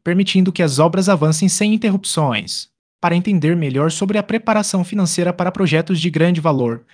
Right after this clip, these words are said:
acesse Preparação Financeira para Imóveis de Grande Valor. O que esperar no futuro? Com as novas tecnologias, a planta moverá a água de forma mais rápida e eficiente. Isso é essencial em um mundo onde a demanda por água está sempre aumentando.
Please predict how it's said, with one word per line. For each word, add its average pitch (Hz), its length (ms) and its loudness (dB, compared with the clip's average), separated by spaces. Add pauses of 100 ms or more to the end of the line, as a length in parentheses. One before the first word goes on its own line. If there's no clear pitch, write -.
(120)
acesse 185 380 -2
Preparação 226 560 -2
Financeira 180 560 -2
para 156 180 -4
Imóveis 160 400 0
de 170 120 0
Grande 156 300 0
Valor. 131 520 -4 (320)
O 123 60 -20
que 139 100 -4
esperar 156 340 0
no 160 120 -2
futuro? 180 360 -6
Com 185 140 -2
as 156 100 0
novas 165 360 -2
tecnologias, 202 880 -2
a 147 100 -2
planta 160 260 -2
moverá 170 360 0
a 139 120 0
água 180 160 2
de 180 120 -2
forma 175 320 -2
mais 160 260 -2
rápida 165 500 -2
e 196 140 -2
eficiente. 190 800 -6 (280)
Isso 165 220 0
é 196 60 4
essencial 175 520 2
em 165 80 2
um 156 60 2
mundo 156 340 2
onde 143 160 0
a 139 60 -2
demanda 139 340 -2
por 143 220 -2
água 120 180 0
está 143 220 -4
sempre 165 320 -2
aumentando. 156 680 -2